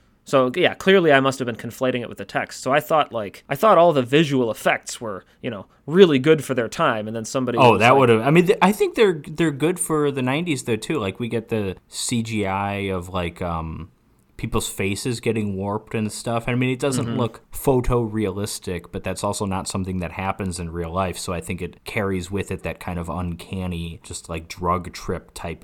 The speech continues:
Speaker 2: feeling. And, and then when, when, like, Nixon's face keeps popping out of the T V and
Speaker 1: Mm-hmm.
Speaker 2: appearing and stuff like that, that was great. I, I
Speaker 1: Yeah.
Speaker 2: liked all the effects and stuff.
Speaker 1: The moray eel lady at the desk,
Speaker 2: Mm-hmm.
Speaker 1: the carpet kind of creeping up onto that guy's legs at the phone booth.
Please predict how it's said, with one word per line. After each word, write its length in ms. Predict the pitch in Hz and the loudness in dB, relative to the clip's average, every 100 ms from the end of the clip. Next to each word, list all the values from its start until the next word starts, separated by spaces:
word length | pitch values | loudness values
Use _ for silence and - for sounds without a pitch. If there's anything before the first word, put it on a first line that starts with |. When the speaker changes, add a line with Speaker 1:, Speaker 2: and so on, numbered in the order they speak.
| - | -18
Speaker 2:
feeling. 640 | - - - 113 107 85 80 | -18 -14 -4 -2 0 -2 -8
And, 120 | 82 - | -10 -6
and 160 | 104 | -4
then 120 | 101 113 | -2 0
when, 120 | 110 | 0
when, 180 | 104 95 | -2 -4
like, 200 | 92 92 | -8 -8
Nixon's 540 | 101 101 - 123 113 - | -8 -8 -6 -4 -4 -4
face 420 | - 113 127 - | -2 -2 -2 -8
keeps 420 | - 123 - - - | -8 -10 -8 -12 0
popping 340 | 123 110 131 110 | 4 4 2 -2
out 160 | 110 | -2
of 60 | 110 | -4
the 80 | 110 | -8
T 260 | - 117 | -6 -6
V 260 | 110 117 113 | -2 -2 -2
and 80 | 110 | -2
Speaker 1:
Mm-hmm. 100 | 120 | -4
Speaker 2:
appearing 400 | 110 110 117 113 | -2 -2 -2 -4
and 100 | 107 | -6
stuff 260 | - 107 | -8 -8
like 120 | 110 107 | -8 -8
that, 140 | 107 | -6
that 80 | 120 | -6
was 120 | 123 | -8
great. 360 | 123 135 98 - | -8 -6 -6 -6
I, 60 | 107 | -2
I 60 | |
Speaker 1:
Yeah. 220 | 123 117 107 | 0 2 2
Speaker 2:
liked 280 | 131 143 92 | 0 0 -4
all 100 | 87 | -4
the 120 | 85 | -6
effects 400 | 80 101 107 - | -6 -6 -8 -12
and 120 | - | -20
stuff. 340 | - - 90 _ _ _ - | -16 -12 -14 _ _ _ -18
Speaker 1:
The 360 | 131 123 120 117 | -6 -2 -2 -2
moray 380 | 120 131 127 120 | 0 2 2 0
eel 420 | 120 127 127 127 _ - | 0 0 0 -4 _ -6
lady 460 | 127 127 131 127 123 - | -2 2 2 0 -4 -8
at 160 | 113 - | -8 -6
the 60 | |
desk, 340 | 107 113 117 156 | -4 -4 -4 0
Speaker 2:
Mm-hmm. 320 | 139 139 131 - | 2 2 0 -2
Speaker 1:
the 100 | 117 | -6
carpet 540 | - 123 117 135 131 | -2 0 0 0 -2
kind 180 | - 127 | -4 -6
of 160 | 117 - | -6 -10
creeping 480 | - 123 117 120 113 | -12 -10 -8 -6 -4
up 200 | 117 - _ _ _ | -6 -8 _ _ _
onto 380 | - 110 113 113 | -10 -8 -8 -8
that 180 | 110 101 | -8 -6
guy's 260 | 110 107 | -6 -6
legs 300 | 110 110 117 | -6 -6 -6
at 80 | 120 | -8
the 80 | 104 | -10
phone 300 | - 107 117 | -8 -8 -6
booth. 340 | 131 135 - | -6 -6 -10